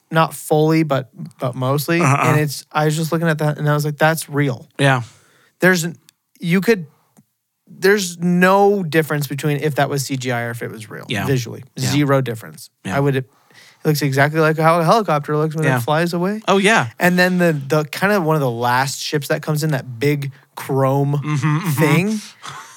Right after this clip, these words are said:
Speaker 2: Dude, everything was chrome
Speaker 1: It's,
Speaker 2: in this movie.
Speaker 1: it's hard
Speaker 2: <laughs>
Speaker 1: to know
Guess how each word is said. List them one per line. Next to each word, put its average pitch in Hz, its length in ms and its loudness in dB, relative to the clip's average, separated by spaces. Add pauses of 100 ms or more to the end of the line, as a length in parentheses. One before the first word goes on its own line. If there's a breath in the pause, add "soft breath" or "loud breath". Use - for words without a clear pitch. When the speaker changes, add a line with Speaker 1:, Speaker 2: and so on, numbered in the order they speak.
(1160 loud breath)
Speaker 2:
Dude, 180 180 -2
everything 214 440 2
was 135 140 0
chrome - 300 4
Speaker 1:
It's, 131 120 2
Speaker 2:
in 117 60 0
this 135 200 0
movie. 123 160 2
Speaker 1:
it's 147 140 4
hard 190 600 2
Speaker 2:
<laughs> - 80 -10
Speaker 1:
to 247 140 0
know 156 480 2